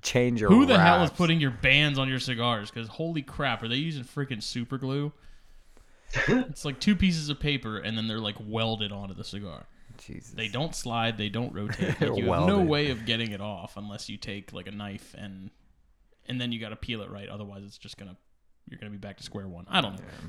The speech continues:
Speaker 2: That's a, that's a, like, a soapbox for another day.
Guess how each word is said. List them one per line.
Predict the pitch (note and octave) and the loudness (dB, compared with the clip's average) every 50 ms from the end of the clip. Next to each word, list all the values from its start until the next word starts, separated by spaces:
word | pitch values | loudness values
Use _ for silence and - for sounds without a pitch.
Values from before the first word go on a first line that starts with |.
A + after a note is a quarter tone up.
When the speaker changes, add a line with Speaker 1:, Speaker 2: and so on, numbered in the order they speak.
| - - | -6 0
Speaker 2:
That's | F#3 E3+ - D3 | 0 2 2 2
a, | |
that's | A#2+ - - C3+ - A#2 | 0 0 -2 -2 -2 -2
a, | G2+ F2+ - - - - - - - - - - | -4 -4 -6 -14 -16 -16 -18 -18 -18 -18 -16 -10
like, | - A2+ - - - - | -10 -10 -10 -10 -10 -8
a | A2 G#2 G2 G2+ G2 - | -8 -6 -6 -8 -8 -4
soapbox | - - D#3+ D#3 - A#2+ A2 - - | 4 4 4 4 4 0 -2 -2 -4
for | - A2+ | -6 -6
another | G#2 G#2+ A2+ G2+ F#2+ | -4 -2 -4 -4 -4
day. | G2 G2+ D#2+ - | -8 -10 -12 -14